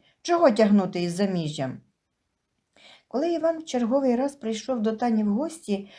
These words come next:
Галина сама запропонувала дітям одружитися. Іван ніяк не очікував цього. Він подивився на Таню і невпевнено сказав: «Ну, я не знаю. Ми з Танею не говорили ще про це. Нехай вона вирішує».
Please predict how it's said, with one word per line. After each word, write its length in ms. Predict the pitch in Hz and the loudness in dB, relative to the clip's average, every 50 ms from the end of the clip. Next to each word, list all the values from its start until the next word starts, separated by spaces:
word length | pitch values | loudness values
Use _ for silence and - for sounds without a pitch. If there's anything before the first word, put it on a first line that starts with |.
| - - - | -18 -10 -4
Галина 400 | 226 226 269 320 381 381 370 339 | 0 2 4 4 2 2 -2 -4
сама 380 | 339 - - 262 214 196 185 185 | -4 -4 -2 0 2 2 2 0
запропонувала 840 | 190 180 180 - 185 180 - 185 180 185 185 208 277 330 311 240 | 0 -4 -2 -2 -6 -4 -4 -6 -6 -6 -4 -4 -4 -2 -2 -4
дітям 360 | 170 156 160 160 165 180 180 | -4 -6 -8 -8 -8 -8 -6
одружитися. 840 | 190 202 233 262 285 269 254 196 170 156 - 131 - - - - - - _ _ _ _ _ _ _ _ _ - | -6 -6 -6 -6 -6 -6 -4 -6 -6 -6 -10 -14 -14 -14 -16 -16 -18 -18 _ _ _ _ _ _ _ _ _ -12
Іван 320 | - 185 185 190 185 190 190 | -8 -6 -4 -2 -2 -2 0
ніяк 340 | 196 208 247 302 320 - - | 0 0 0 0 -4 -4 -4
не 140 | 185 165 156 | -4 -4 -4
очікував 580 | 151 151 - - 143 - - 151 156 156 156 | -4 -6 -6 -10 -10 -8 -6 -4 -4 -4 -6
цього. 420 | - - 175 160 147 147 139 127 - _ _ _ _ _ _ _ _ - | -8 -6 -4 -4 -4 -4 -6 -10 -12 _ _ _ _ _ _ _ _ -12
Він 120 | 311 359 381 | -12 -10 -8
подивився 580 | - 196 180 190 185 233 302 302 - - 226 | -4 -2 -2 0 0 0 -2 -4 -4 -4 0
на 140 | 214 196 185 | 0 0 0
Таню 540 | 190 - - 302 339 320 269 233 208 196 - - - _ _ _ | -2 -4 -2 -2 0 2 2 0 0 0 -4 -10 -20 _ _ _
і 300 | - 254 254 254 247 240 | -4 0 2 2 2 4
невпевнено 720 | 226 240 247 247 247 - - 214 214 220 233 240 240 254 247 | 4 4 2 2 0 0 0 2 2 2 2 0 0 -2 -4
сказав: 580 | - - - 269 254 233 214 175 151 143 - _ - | -6 -6 -4 -4 0 2 4 4 4 2 -2 _ -6
«Ну, 520 | 220 226 226 220 214 208 202 196 190 - - | -4 0 0 2 2 2 2 0 -2 -4 -4
я 220 | 202 196 202 185 | -4 -2 -2 -2
не 140 | 190 185 180 | -2 -4 -6
знаю. 640 | 190 - 226 247 302 330 302 233 180 165 160 156 - - _ _ _ _ _ _ _ - | -6 -4 -2 -2 -2 0 -2 -2 -2 -2 -6 -8 -10 -14 _ _ _ _ _ _ _ -4
Ми 160 | 196 202 202 | 0 0 0
з 60 | 202 | 0
Танею 440 | 202 - 208 202 202 208 208 208 208 | 2 2 2 2 4 4 4 4 4
не 100 | 208 208 | 4 4
говорили 560 | 202 202 208 202 208 220 254 330 359 320 233 | 2 0 0 -2 -2 -2 -2 -4 -4 -4 -4
ще 220 | 208 - - - 170 | -4 -4 -6 -8 -8
про 200 | 165 165 175 170 | -6 -6 -8 -8
це. 360 | 170 - - 156 139 135 151 _ _ _ _ _ _ _ - | -8 -8 -8 -6 -6 -6 -10 _ _ _ _ _ _ _ -12
Нехай 320 | 190 190 202 - 202 180 | -10 -8 -4 -2 -2 -2
вона 260 | 175 196 202 262 339 339 | 0 0 0 0 0 0
вирішує». 720 | 277 214 190 175 160 156 - - 156 151 143 139 135 | -2 -2 -2 -2 -6 -6 -8 -8 -10 -10 -10 -10 -12